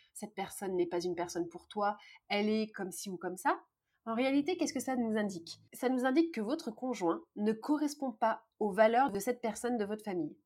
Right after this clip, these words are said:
Si par exemple votre mère vous dit, euh, « Ah non, ce mec-là n'est pas pour toi, il est bien trop volatile, il est bien trop séducteur », eh bien c'est simplement qu'elle se place, elle, elle s'imagine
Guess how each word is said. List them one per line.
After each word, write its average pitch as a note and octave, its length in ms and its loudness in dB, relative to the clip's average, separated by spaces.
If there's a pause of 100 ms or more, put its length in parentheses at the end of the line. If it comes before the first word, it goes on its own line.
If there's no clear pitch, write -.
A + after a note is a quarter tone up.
Si - 260 4
par B3+ 160 6
exemple A#3 260 2
votre G3+ 220 -2
mère A#3+ 260 6
vous F3+ 160 -4
dit, G#3+ 340 -2
euh, « D#3+ 220 -2
Ah F3+ 100 2
non, F3+ 140 0
ce F#3+ 160 -6
mec-là F#3+ 320 -4
n'est F3+ 140 0
pas E3+ 100 0
pour E3+ 220 -12
toi, F3+ 400 2
il F#3+ 120 -2
est F3 60 10
bien F3+ 260 -2
trop F#3 520 2
volatile, E3+ 600 2
il E3+ 140 2
est D#3+ 60 4
bien F3+ 180 0
trop F#3 200 -12
séducteur », F#3 760 0
eh G#3+ 60 -2
bien A3+ 220 2
c'est - 140 -10
simplement D4 440 -2
qu'elle F#3+ 180 -4
se - 140 -8
place, A#3 540 2 (120)
elle, C4 340 6 (380)
elle G#3 140 0
s'imagine B3+ 720 2